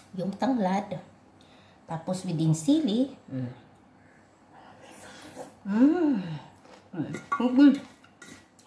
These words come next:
Guys, the best. Masarap to, guys. Alam nyo, sa kinilaw. Uy! Mm-hmm. Ginoo ko, hindi ko naman pigilan ang sarili ko.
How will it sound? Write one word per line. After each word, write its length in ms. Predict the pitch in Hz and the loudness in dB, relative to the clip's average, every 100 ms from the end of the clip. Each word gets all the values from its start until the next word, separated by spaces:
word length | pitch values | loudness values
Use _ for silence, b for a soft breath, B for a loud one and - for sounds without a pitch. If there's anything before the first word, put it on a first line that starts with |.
| _ - - 339 508 480 - - - - - - - - - - - - - - - - | _ -20 -12 -6 -6 -6 -18 -18 -18 -16 -16 -16 -16 -12 -8 -8 -10 -20 -20 -16 -16 -12
Guys, 320 | 147 160 156 160 | -2 0 0 -2
the 80 | |
best. 480 | 139 143 156 - - - - - - - - - - - - - | 0 2 2 0 -14 -20 -20 -20 -20 -20 -20 -20 -20 -20 -20 -18
Masarap 480 | - 160 196 175 160 | -10 -2 -2 0 -4
to, 80 | 160 | -4
guys. 320 | 156 156 156 | 2 2 2
Alam 240 | 160 147 147 | 0 0 0
nyo, 160 | 156 | -2
sa 160 | 151 180 | -2 -4
kinilaw. 880 | - - 170 165 165 165 170 175 - | -4 0 4 4 4 0 2 0 0
Uy! 240 | 269 349 247 | 0 4 2
Mm-hmm. 960 | 143 180 165 143 - 254 415 - 143 | 0 -6 -8 -8 -10 -12 -12 -14 -8
Ginoo 320 | 139 139 139 - | -4 -2 -4 -6
ko, 160 | 180 | -4
hindi 80 | 139 | -4
ko 160 | 135 156 | 0 0
naman 240 | 165 160 - 151 | 2 -2 -6 -10
pigilan 400 | 160 160 165 175 | -4 -2 -2 -4
ang 80 | |
sarili 320 | - 156 165 160 | -6 -6 -4 -6
ko. 160 | 135 | -8